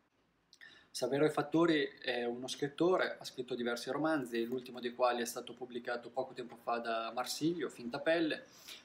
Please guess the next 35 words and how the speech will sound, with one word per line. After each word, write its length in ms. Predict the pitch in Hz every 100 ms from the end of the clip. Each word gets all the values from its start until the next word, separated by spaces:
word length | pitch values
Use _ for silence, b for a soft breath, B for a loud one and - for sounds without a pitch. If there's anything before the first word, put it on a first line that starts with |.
| B
ed 160 | 131 135
è 200 | 131 131
soprattutto 840 | 147 - 156 143 139 160 147 127
uno 300 | 123 127 120
sportivo. 640 | 120 131 - 131 120 - B B B
È 80 |
un 120 | 131 131
amante 340 | 135 131 127
dell'atletica, 920 | 123 127 131 156 156 120 123 117 - -
è 80 | 135
un 100 | 131
amante 640 | 127 127 127 123 117 -
della, 500 | - 123 120 113 113 117
della 200 | 127 135
corsa 500 | 165 175 - 185 -
e 100 | -
conoscerete 600 | 147 143 151 143 151 139
sicuramente 560 | 135 143 151 143 143
anche 180 | 139 131
i 40 | -
suoi 340 | 127 120 123
editoriali 540 | 131 123 131 123 120
su 120 | 120 -
Correre. 500 | - - - - - _ -
Che 160 | 170
ne 120 | 165
penso 360 | 165 160 170 156
di 140 | 135
questo 280 | 123 127 -
libro? 440 | 120 117 117 120 - - -
Leggerete 440 | 165 139 143 156
il 60 | 143
libro 180 | 143 143
di 80 |
Fattori, 400 | - 160 190 190